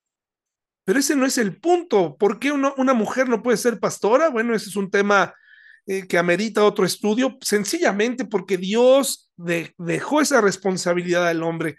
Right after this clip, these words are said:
pero no quiere decir que no puede enseñar, como si se tratara de, eh, para la gente que habla esto como una enseñanza machista, hermanos y hermanas, no es así.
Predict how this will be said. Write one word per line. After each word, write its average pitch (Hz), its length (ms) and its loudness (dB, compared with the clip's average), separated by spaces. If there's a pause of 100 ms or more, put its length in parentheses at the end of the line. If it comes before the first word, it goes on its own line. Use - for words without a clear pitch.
(520)
pero 190 180 0
no 294 200 -2
quiere 294 240 0
decir 240 380 2
que 214 120 -2
no 196 180 2
puede 190 220 2
enseñar, 165 560 -2
como 220 280 4
si 214 120 -2
se 233 120 0
tratara 285 500 4
de, 208 320 2 (320)
eh, 185 120 -10
para 214 220 4
la 226 120 6
gente 320 400 -2
que 233 100 0
habla 240 260 4
esto 220 240 -2
como 190 180 -2
una 214 80 2
enseñanza 202 500 0
machista, 202 640 0
hermanos 196 500 -2
y 170 40 0
hermanas, 175 440 0
no 190 160 2
es 202 120 0
así. 220 440 -4